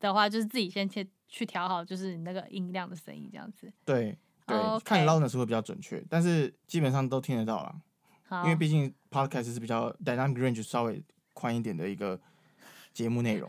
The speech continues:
Speaker 1: <laughs> 我觉得我本来想要做一个就是很初学的那个
Speaker 2: 对啊，
Speaker 1: 节目，
Speaker 2: 怎么讲都讲到很专业。
Speaker 1: 但是我觉得我们今天就不小心又讲到很专业的东西。好啦，
Speaker 2: 不会，
Speaker 1: 如果你们就是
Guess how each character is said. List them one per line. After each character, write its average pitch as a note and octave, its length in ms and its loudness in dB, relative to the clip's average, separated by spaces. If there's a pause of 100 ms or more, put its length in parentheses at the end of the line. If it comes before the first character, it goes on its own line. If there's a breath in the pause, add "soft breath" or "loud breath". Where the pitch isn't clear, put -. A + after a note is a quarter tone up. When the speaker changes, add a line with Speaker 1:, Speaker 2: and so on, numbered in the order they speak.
Speaker 1:
<laughs> B3 120 -12
我 A3+ 80 0
觉 C4+ 80 2
得 G4 60 6
我 F#4 60 4
本 B3+ 100 8
来 A3+ 100 8
想 G#3+ 140 8
要 A3+ 80 6
做 B3+ 180 2
一 G#3+ 80 4
个 G3+ 100 2
就 G3+ 120 -4
是 A#3 80 -2
很 G#3+ 140 0
初 G#3 200 -4
学 F#3 240 -6
的 F3 220 -8 (120)
那 G3 120 -6
个 D3 400 -14
Speaker 2:
对 A#2 80 0
啊， A2+ 100 2
Speaker 1:
节 G#3 80 4
目， - 40 6
Speaker 2:
怎 - 0 -
么 - 60 6
讲 A3+ 180 8
都 C4+ 80 6
讲 C#4+ 140 8
到 - 0 -
很 - 0 -
专 - 0 -
业。 - 20 6
Speaker 1:
但 E4+ 100 10
是 C#4 80 10
我 B3 140 8
觉 A3+ 60 6
得 C4+ 160 10
我 B3 60 8
们 A3 100 4
今 A#3 120 4
天 B3+ 120 8
就 B3+ 80 6
不 A#3+ 100 2
小 G3+ 160 6
心 G3+ 100 2
又 G#3+ 80 2
讲 F#3 180 0
到 G3 60 2
很 E3+ 120 -2
专 F#3 180 -4
业 F#3+ 80 -2
的 F3+ 40 -4
东 F#3 160 -8
西。 F#3+ 140 -12
好 G#3+ 100 6
啦， A#3+ 140 8
Speaker 2:
不 - 0 -
会， C#4 60 2
Speaker 1:
如 C4+ 60 4
果 - 80 10
你 - 120 4
们 G#3+ 200 6
就 A#3+ 120 -4
是 A#3+ 240 0